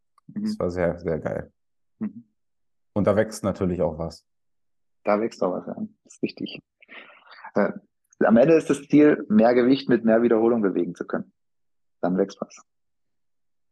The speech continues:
Speaker 1: Ja.
Speaker 2: Auch das ist ein schönes Stichwort. Da hatte ich jetzt die Woche zwei oder dreimal auch die Diskussion. Äh, eine gute Analogie ist dieses The Art and Science of Coaching.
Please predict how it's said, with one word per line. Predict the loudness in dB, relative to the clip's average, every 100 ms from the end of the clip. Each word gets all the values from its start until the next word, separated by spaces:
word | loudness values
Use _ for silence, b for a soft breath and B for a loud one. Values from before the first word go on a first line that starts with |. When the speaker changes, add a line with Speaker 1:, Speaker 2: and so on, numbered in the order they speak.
| -6
Speaker 1:
Ja. | -4 0
Speaker 2:
Auch | 0
das | 2 0
ist | -2 -2
ein |
schönes | 0 0 0 0
Stichwort. | -4 0 2 2 0 -4
Da | -2
hatte | -2
ich | -8
jetzt | -10 -4
die | 0
Woche | 2 0 -8
zwei | -2 2 4
oder | 4
dreimal | 2 0 0 0 0
auch | -2
die | -4
Diskussion. | -4 -6 -2 -2 2 4 4 4 0 B B B B _
Äh, | -8 -8 -12 _ _ _ _ _ -20 _ _ -12
eine | -8 -2
gute | 0 2
Analogie | 2 2 0 -2 -2 -2
ist | -2 -8 -4
dieses | -2 -4 -6
The | -4 0 2
Art | 2 0
and | -8
Science | -4 -2 -2 -6
of | -4
Coaching. | 0 0 0 -2 -2 -4